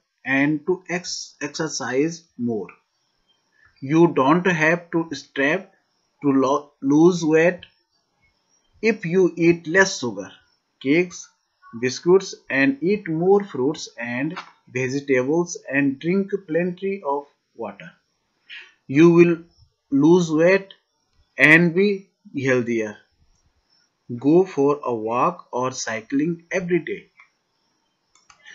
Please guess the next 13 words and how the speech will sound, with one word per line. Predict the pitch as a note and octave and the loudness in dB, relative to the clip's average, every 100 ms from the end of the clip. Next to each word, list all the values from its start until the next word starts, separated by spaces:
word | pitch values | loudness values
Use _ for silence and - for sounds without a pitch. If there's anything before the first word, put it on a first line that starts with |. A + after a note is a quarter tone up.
| - - _ - | -20 -20 _ -6
We | C3 F3 F#3 | 0 4 4
more | E3 E3 G3 G#3 - - | 4 8 8 8 2 -4
active | C#3+ - - G#3 - - | -4 -4 -4 -4 -4 -4
instead | D3 - F3+ G3+ - - | -4 -4 -2 -4 -4 -4
of | D3 D3 | -4 -4
watching | A#2+ G#2+ B2+ - F3+ F#3 | -12 -8 -8 -8 -8 -8
television | F3 D3 C#3+ C3+ B2 C3+ E3 F3 | -2 0 0 0 -6 -6 -6 -8
or | - B2 B2+ | -6 -6 -6
playing | B2+ B2 C#3 F3 D3 | -4 0 0 0 -2
video | C3+ C3+ B2+ A#2 | -2 -2 -2 -6
games। | A2+ D4 - - - _ _ _ _ _ _ | -6 -14 -16 -20 -20 _ _ _ _ _ _
अब | B2+ | -10
इस | C#3 | -10